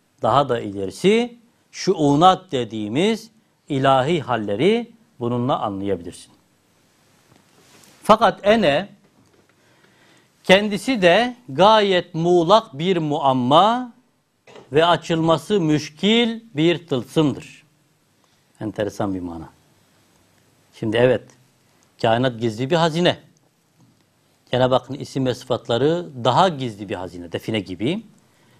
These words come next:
Bunların açılması için Allah bize bir ene anahtarı vermiş. Ama eneye baktığımız vakit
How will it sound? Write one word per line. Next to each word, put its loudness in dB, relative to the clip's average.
Bunların 0
açılması -4
için -8
Allah -4
bize -4
bir -6
ene 0
anahtarı -4
vermiş. -6
Ama 0
eneye 0
baktığımız -4
vakit -6